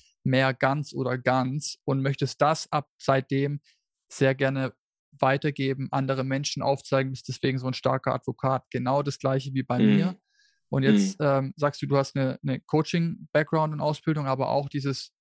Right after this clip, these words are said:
Speaker 1: Traumatherapie und Spezialisierung auf Trauma, gerade wegen deiner Historie.
Speaker 2: Mhm.
Speaker 1: Ich habe hier schon ein paar Mal auch auf dem Podcast zum Thema Trauma gesprochen und mir war das gar kein Begriff.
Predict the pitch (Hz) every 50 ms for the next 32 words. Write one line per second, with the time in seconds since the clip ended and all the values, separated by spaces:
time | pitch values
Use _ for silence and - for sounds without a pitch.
0 | _ _ - - - 139 147 147 143 - - 135 - 127 120 - - - 127 127
1 | 131 131 127 - - - - - - 135 127 - 135 131 131 127 135 139 135 127
2 | - 135 143 139 - - - 131 131 127 127 127 127 - - 135 135 135 135 127
3 | 135 139 143 143 143 139 - 120 120 123 123 117 113 110 110 - _ _ - 135
4 | - - - 139 135 131 131 123 - - - - _ - - - - - - -
5 | - - - _ - - 156 147 - 147 143 - 151 139 139 139 143 151 151 139
6 | 131 131 135 - 139 135 - 131 - 143 135 - - 135 - - - 135 131 -
7 | - 131 131 123 - - 131 131 131 127 127 127 - 131 - _ - 135 139 -
8 | 123 120 123 143 147 147 _ _ _ - 139 131 131 131 127 127 - - 131 131
9 | 131 127 127 131 - - - - 139 131 147 - 175 156 156 156 147 - 156 165
10 | 170 -